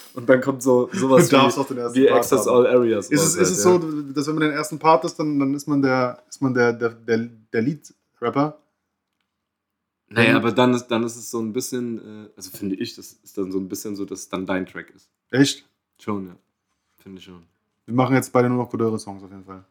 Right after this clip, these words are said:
Speaker 2: Was eigentlich, du hast, du hast mir letztens, du hast mir letztens völlig besoffene Sprachnachricht geschickt mit dem, mit
Speaker 1: Ja.
Speaker 2: dem Song.
Speaker 1: Ja.
Speaker 2: Ich, äh, nehm den dann heute auf, ja?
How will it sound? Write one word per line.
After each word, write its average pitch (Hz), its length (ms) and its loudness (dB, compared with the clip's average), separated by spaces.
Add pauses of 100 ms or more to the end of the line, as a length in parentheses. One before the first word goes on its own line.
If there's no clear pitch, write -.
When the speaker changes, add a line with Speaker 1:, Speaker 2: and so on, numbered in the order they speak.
Speaker 2:
Was 127 160 0
eigentlich, 143 160 2
du 151 80 6
hast, 151 120 2
du 143 240 4
hast 160 140 4
mir 156 60 4
letztens, 151 420 0
du 143 80 4
hast 156 140 2
mir 156 60 2
letztens 151 340 0
völlig 151 340 -2
besoffene 139 400 2
Sprachnachricht 143 480 0
geschickt 143 240 -2
mit 123 260 -8
dem, 135 100 -12
mit 120 100 -6
Speaker 1:
Ja. 110 180 4
Speaker 2:
dem 123 80 -4
Song. 131 300 2 (100)
Speaker 1:
Ja. 104 240 -6 (140)
Speaker 2:
Ich, 120 240 -2 (100)
äh, 123 140 -6
nehm 151 140 4
den 147 180 4
dann 127 180 -2
heute 131 180 0
auf, 123 220 0
ja? 131 240 -4